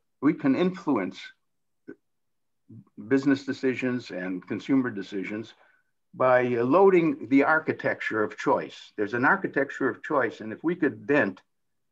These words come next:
and reshape the architecture of choice, we can get more people to, uh, sign up for donating blood, or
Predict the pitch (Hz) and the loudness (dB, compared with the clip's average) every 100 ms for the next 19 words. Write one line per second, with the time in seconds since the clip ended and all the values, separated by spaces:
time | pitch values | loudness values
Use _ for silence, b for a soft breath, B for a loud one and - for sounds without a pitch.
0 | _ 110 101 135 143 143 147 139 135 120 | _ -8 -6 2 4 4 2 2 2 2
1 | 127 135 - 120 - 113 98 - - 170 | 2 0 -4 -4 -2 -4 -6 -6 0 2
2 | 127 127 - _ _ _ _ 131 127 135 | 2 -2 -12 _ _ _ _ -4 2 4
3 | 143 135 135 135 135 127 123 123 120 - | 4 4 4 4 2 0 2 0 0 -2
4 | 113 104 110 101 b b b b _ 135 | -2 0 0 -2 b b b b _ 2
5 | 127 127 127 - _ - 113 104 101 90 | 6 6 4 -2 _ -6 0 2 0 -2
6 | 98 101 - 92 113 117 123 127 120 117 | -14 -18 -14 -12 -2 2 4 4 2 2
7 | 117 127 127 127 127 95 95 95 | 4 6 6 6 2 -2 -4 -4